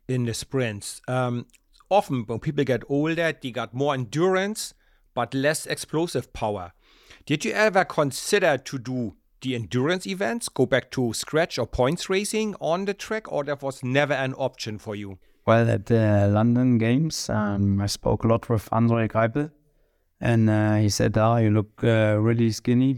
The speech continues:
Speaker 2: because I had to lose, uh, some weight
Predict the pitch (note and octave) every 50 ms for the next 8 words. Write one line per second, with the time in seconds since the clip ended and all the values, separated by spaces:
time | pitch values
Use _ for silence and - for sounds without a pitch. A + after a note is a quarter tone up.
0 | B2 - A#2+ A2 - G#2+ G2+ - - A2+ A2 G#2+ G#2 F#2 - - - A2+ A2+ A2
1 | A2+ A#2 A#2+ A2+ - - - - - - - A#2+ A2+ - - - A#2 A2+ A2 G#2+
2 | A2 A2+ B2 A#2+ - -